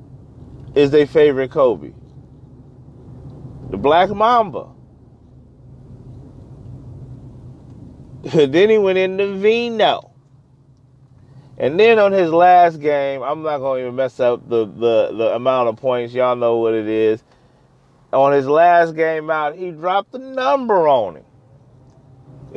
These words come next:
You know, he went out like, like a movie. You know what I'm saying?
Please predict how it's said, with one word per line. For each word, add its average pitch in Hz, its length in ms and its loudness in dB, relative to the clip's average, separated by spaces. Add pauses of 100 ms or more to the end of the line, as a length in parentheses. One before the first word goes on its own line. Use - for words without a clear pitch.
You 196 120 2
know, 233 220 6
he 220 180 0
went 220 260 0
out 214 240 2
like, 185 400 0 (1900)
like 165 260 2
a 147 100 2
movie. 143 500 -6 (180)
You 135 100 -4
know 170 160 4
what 180 60 2
I'm 185 60 -2
saying? 190 520 -2